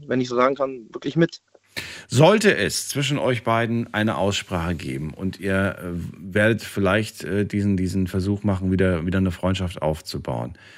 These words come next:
Speaker 2: Es kann natürlich so nicht weitergehen, wie es vorher war. Das ist dir vielleicht auch bewusst, ne? Ich meine, das ist ja auch der
Speaker 1: Ja.
Speaker 2: Grund, weshalb er sich zurückgezogen hat, weil er sich natürlich denkt, „Ja, gut, Kevin, du hast vielleicht keine,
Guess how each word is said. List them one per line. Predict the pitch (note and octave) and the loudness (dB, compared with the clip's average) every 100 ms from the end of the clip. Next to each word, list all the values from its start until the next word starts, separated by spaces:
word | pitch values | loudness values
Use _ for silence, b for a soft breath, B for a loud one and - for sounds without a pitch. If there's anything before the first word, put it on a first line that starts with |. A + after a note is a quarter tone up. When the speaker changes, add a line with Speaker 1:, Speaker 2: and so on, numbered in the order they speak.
| b b b - | b b b -6
Speaker 2:
Es | A#2 | -2
kann | - D3 | 4 6
natürlich | C#3 - C3 A#2+ | 4 4 2 2
so | B2 | 4
nicht | A#2+ G#2+ E2 | 6 4 2
weitergehen, | F2+ G#2+ G2+ A2 | 2 2 4 4
wie | A#2 | 4
es | A2+ | 2
vorher | - C2+ B1 A1+ | 0 0 0 -4
war. | A1 - | -6 -6
Das | D#2+ | -4
ist | G#2 - | -4 0
dir | G#2 | 2
vielleicht | G#2 G2 - | 4 2 4
auch | F2 E2+ | 0 0
bewusst, | - D2 C2 - | -4 -4 -4 -4
ne? | D#2+ G2 C3 _ _ _ _ - | 0 0 0 _ _ _ _ -2
Ich | |
meine, | F#2+ G2+ G2 | 4 6 4
das | F#2 F#2+ | 2 -4
ist | A2 | 2
ja | G2 | 2
auch | G2+ | 4
der | B2 | 4
Speaker 1:
Ja. | |
Speaker 2:
Grund, | A2 A2 | 6 4
weshalb | G#2 A2 B2 | 4 4 4
er | A2 | 4
sich | F2+ F2 | 0 -2
zurückgezogen | - F2 D#2+ F2+ F2 | -2 -2 -2 0 2
hat, | G2 G2 | 2 4
weil | F#2+ | 4
er | E2+ | 4
sich | F#2+ F#2+ | 2 2
natürlich | G2 F2+ G2+ G2+ F#2 | 0 2 4 2 2
denkt, | G2 G2+ A#2 C#2 | 4 4 4 2
„Ja, | F2+ A2 | 4 4
gut, | A2+ B2 C3+ - | 4 2 0 2
Kevin, | A2+ B2 B2+ A#2+ | 2 4 4 2
du | A2+ A2 | 4 2
hast | G#2+ - | 0 0
vielleicht | G2+ F2+ | 0 2
keine, | G2+ A2+ | 2 2